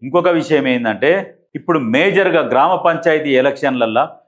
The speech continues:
కాంగ్రెస్ పార్టీ తరపు నుంచి పోటీ చేసేందుకు సర్-, సర్పంచ్ అభ్యర్థులు పోటీ పడుతున్నారు. ఒక్కొక్క ఊర్లో నలుగురు ఐదుగురు ఇట్లా పోటీ పడుతున్నారు, నేను ఈసారి నాకంటే నాకే కావాలని. అంతకుముందేమో ప్రభుత్వం మీద వ్యతిరేకత ఉన్నది కదా, మరి ఇప్పుడు ఎందుకు పోటీ పడుతున్నారు అని చెప్పేసి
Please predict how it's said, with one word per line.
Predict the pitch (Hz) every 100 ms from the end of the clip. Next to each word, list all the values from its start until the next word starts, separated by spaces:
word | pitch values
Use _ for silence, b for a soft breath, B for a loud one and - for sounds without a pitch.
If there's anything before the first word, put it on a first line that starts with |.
| -
కాంగ్రెస్ | 139 208 196 196 -
పార్టీ | 160 151 156
తరపు | 135 135 131
నుంచి | 131 120 147
పోటీ | 165 - 135 143
చేసేందుకు | 156 135 - 120 113 143
సర్-, | 170 135 135 135
సర్పంచ్ | - 131 127 160 135
అభ్యర్థులు | - 123 117 143
పోటీ | - 135 147 147
పడుతున్నారు. | 120 - 90 80 - _ _ _ -
ఒక్కొక్క | 143 196 185 185
ఊర్లో | 151 139 175 165 139
నలుగురు | 120 139 156 160 170 170
ఐదుగురు | 139 139 143 147
ఇట్లా | 135
పోటీ | 127 127 135
పడుతున్నారు, | 135 117 107 95 92 95
నేను | 123 156 156
ఈసారి | 147 - 143 131
నాకంటే | 123 135 135 131
నాకే | 127 113 113 104
కావాలని. | 98 90 80 - _ _ -
అంతకుముందేమో | 165 214 202 202 190 185 190 - _ _ -
ప్రభుత్వం | 160 202 202 190
మీద | 180
వ్యతిరేకత | 180 160 175 180 175 165
ఉన్నది | 160 156
కదా, | 151
మరి | 156 151
ఇప్పుడు | 143 131
ఎందుకు | 151 170 170
పోటీ | 160 156
పడుతున్నారు | 151 139 147 139 139 139
అని | 135
చెప్పేసి | 127 131 120 127 156 147 117 85